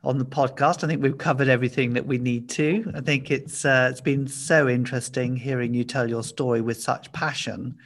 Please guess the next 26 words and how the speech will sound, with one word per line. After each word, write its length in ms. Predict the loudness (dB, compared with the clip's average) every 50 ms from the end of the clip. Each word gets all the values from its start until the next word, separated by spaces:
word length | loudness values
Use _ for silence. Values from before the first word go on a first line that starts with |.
| -20 -20 -20 -20 -20 -20 _ _ _ -12
I 120 | -10 -10 -8
can 260 | -6 -6 -6 -6 -4
tell 340 | -2 0 0 0 0 -2 -4
that 180 | -8 -10 -8
it's 200 | -10 -10 -8 -8
something 400 | -6 -6 -6 -6 -6 -6 -6 -4
you 340 | -2 -2 -2 -2 -4 -6 -10 -20 -20 -20 -20 -20 -20 _ _
truly 380 | -10 -4 0 0 2 2 2 0
believe 480 | 0 0 0 2 2 2 2 0 0 0
in. 340 | -2 -2 -2 -2 -4 -6 -6 -4
And 360 | 0 2 2 2 2 4 6
I'm 180 | 6 6 6 4
looking 260 | 2 2 2 2 2
forward 280 | 4 4 4 4 4 2
to 60 | 2
that 280 | 4 4 2 2 2
book 420 | 4 4 4 4 2 0 -10 -14 -12 -6 -2
that 180 | 0 0 0 0
you 140 | 0 -2 2
mentioned. 680 | 4 4 4 2 0 0 0 0 0 0 0 -2 -4 -4 0
I'm 200 | 0 2 2 0
sure 240 | 0 2 2 4 4
that's 360 | 6 4 4 4 0 -2 -2
in 220 | 0 0 0 -2
progress 640 | 2 4 4 4 4 4 4 4 4 4 2 0 0
somehow, 540 | 2 2 2 2 0 0 2 2 2 0